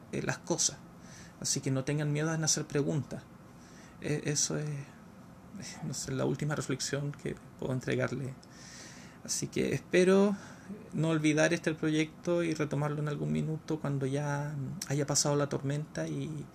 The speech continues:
y ya no me presente como estudiante, sino como doctor. Muchas gracias a todos por escuchar.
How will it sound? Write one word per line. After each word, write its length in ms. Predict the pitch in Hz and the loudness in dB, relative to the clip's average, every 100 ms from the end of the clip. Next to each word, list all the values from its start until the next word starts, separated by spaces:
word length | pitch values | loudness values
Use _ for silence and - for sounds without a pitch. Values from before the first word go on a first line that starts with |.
| - - - - - | -16 -14 -14 -14 -2
y 80 | 131 | 4
ya 80 | 139 | 6
no 100 | 143 | 6
me 120 | 139 | 4
presente 360 | 127 - 135 139 | 4 2 2 2
como 140 | 135 | 0
estudiante, 460 | - 131 139 139 147 | 0 0 0 0 -2
sino 300 | 135 131 127 | 0 -2 0
como 220 | 123 123 | 0 0
doctor. 320 | 123 - - - - - - - - - - - | -2 -4 -8 -8 -18 -18 -16 -16 -14 -16 -16 -2
Muchas 280 | 131 123 131 | 2 4 6
gracias 320 | 131 127 127 | 6 6 4
a 40 | - | 6
todos 200 | 131 131 | 4 4
por 140 | 127 | 2
escuchar. 520 | 123 - - 156 185 | 2 -4 -2 -4 -4